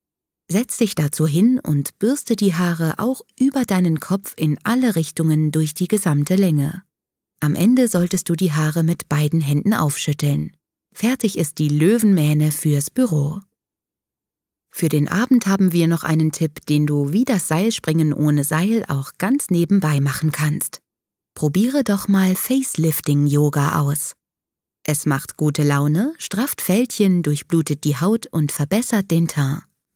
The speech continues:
Und funktioniert so. Zuerst klopfst du ein bisschen Creme in deine Gesichtshaut ein. Dann legst du Zeigefinger und Daumen wie eine Brille um deine Augen. Du drückst die Augen fest zu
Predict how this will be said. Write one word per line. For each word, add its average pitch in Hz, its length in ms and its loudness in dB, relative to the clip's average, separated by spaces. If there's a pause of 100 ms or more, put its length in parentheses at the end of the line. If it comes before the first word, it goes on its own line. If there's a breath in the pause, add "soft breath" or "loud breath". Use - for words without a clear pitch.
(140)
Und 151 380 0
funktioniert 214 720 2
so. 143 300 -2 (840)
Zuerst - 480 -4
klopfst - 360 -4
du 202 80 2
ein 147 260 0
bisschen 170 380 -2
Creme 147 320 0
in 151 180 0
deine 147 240 0
Gesichtshaut 147 640 -2
ein. 147 380 -2 (600)
Dann 220 220 2
legst 185 320 0
du 165 60 2
Zeigefinger 175 800 0
und 139 320 -2
Daumen 170 460 2
wie 247 180 2
eine 196 260 2
Brille 240 520 0
um 147 220 2
deine 156 340 2
Augen. 147 520 0 (400)
Du 151 160 0
drückst 170 400 -2
die - 140 2
Augen 175 340 2
fest - 400 -2
zu 165 340 0